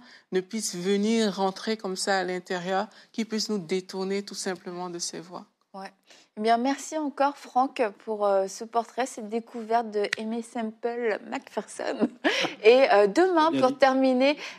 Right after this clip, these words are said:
Speaker 2: euh, cette série, nous allons parler de Catherine Kuhlman. Alors, peut-être que vous la connaissez un petit peu mieux, mais là aussi, encore un ministère étonnant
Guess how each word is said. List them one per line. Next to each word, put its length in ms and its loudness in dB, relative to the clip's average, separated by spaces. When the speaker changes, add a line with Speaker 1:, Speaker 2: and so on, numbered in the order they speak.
Speaker 2:
euh, 160 4
cette 240 -2
série, 340 4
nous 220 2
allons 240 0
parler 320 2
de 140 -2
Catherine 760 0
Kuhlman. 500 2
Alors, 240 2
peut-être 320 -2
que 100 -2
vous 120 -2
la 140 2
connaissez 500 -4
un 200 4
petit 180 -4
peu 180 2
mieux, 240 0
mais 160 4
là 200 4
aussi, 500 0
encore 460 4
un 140 0
ministère 640 2
étonnant 560 4